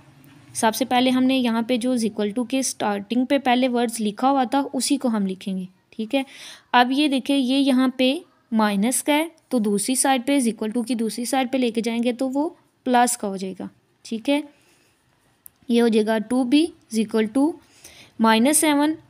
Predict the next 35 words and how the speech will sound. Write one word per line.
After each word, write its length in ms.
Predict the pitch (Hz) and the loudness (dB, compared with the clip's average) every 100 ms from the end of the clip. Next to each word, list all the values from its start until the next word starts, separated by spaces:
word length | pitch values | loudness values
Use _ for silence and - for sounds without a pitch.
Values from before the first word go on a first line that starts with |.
| - | -2
और 160 | 262 262 | 0 0
प्लस 380 | 262 247 240 240 | 2 4 4 2
फ़ोर। 300 | 214 208 190 _ _ _ _ - | -2 -2 -4 _ _ _ _ -4
माइनस 400 | 214 214 240 247 | 0 2 0 0
माइनस 460 | 277 277 277 311 - _ - | 0 2 2 0 -4 _ -4
माइनस 420 | 226 220 214 262 | 0 2 2 0
प्लस 380 | - 269 302 302 | 0 2 2 2
होते 240 | 262 196 220 | -2 -2 0
हैं 200 | 262 320 - | 0 -2 -2
माइनस। 480 | 220 208 196 208 - - - - | 0 2 0 -2 -6 -14 -20 -12
सेवन 360 | - 233 214 254 | -2 0 2 2
में 140 | 294 294 | 0 0
से 140 | 302 | -2
हम 160 | 285 285 | -2 -2
फ़ोर 300 | - 226 233 | -2 -2 0
माइनस 400 | 262 240 247 262 | 0 0 -2 -2
करेंगे 400 | 277 247 247 254 | -2 0 0 0
तो 120 | 254 | -2
वो 140 | 247 254 | -2 0
हमारे 300 | 247 208 196 | 0 -2 -2
पास 280 | 220 233 233 | -2 -4 -4
बचेगा 460 | 208 185 214 226 262 - | -8 -4 -4 -4 -6 -2
थ्री, 280 | 208 190 180 - | -2 -2 -6 -6
लेकिन 280 | 214 233 240 | -2 0 0
साइन 340 | 240 233 254 | 0 0 0
हमेशा 460 | 285 285 262 254 302 294 | 2 0 0 -2 -4 -2
बड़ी 220 | 226 196 | -2 0
रकम 300 | 196 196 208 | -2 -4 -4
का 100 | 226 | -4
लिखा 280 | 220 214 240 | -4 -4 -4
जाता 280 | 226 214 233 | -4 -4 -4
है, 120 | 254 | -4
वो 180 | 220 220 | -4 -2
है 180 | 233 285 - | -4 -6 -8
माइनस। 480 | 208 185 180 185 | -8 -8 -10 -14